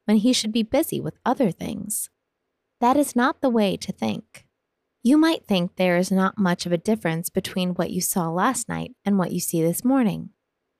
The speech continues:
However, when I see some development today as compared to yesterday, I am inspired. Even if you are making the same machine,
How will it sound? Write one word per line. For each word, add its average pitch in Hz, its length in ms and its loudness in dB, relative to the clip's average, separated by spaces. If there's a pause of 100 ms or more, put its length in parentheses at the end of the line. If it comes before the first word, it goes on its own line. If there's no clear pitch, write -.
However, 175 540 2 (240)
when 208 160 4
I 226 120 4
see 302 240 2
some 320 260 0
development 220 520 0
today 175 540 -2
as 185 140 -4
compared 190 400 -2
to 175 80 -4
yesterday, 165 720 -2 (200)
I 226 120 2
am 269 180 4
inspired. 165 720 -2 (640)
Even 349 260 4
if 370 160 0
you 277 140 6
are 262 80 4
making 220 400 2
the 170 100 0
same 254 340 0
machine, 247 500 -2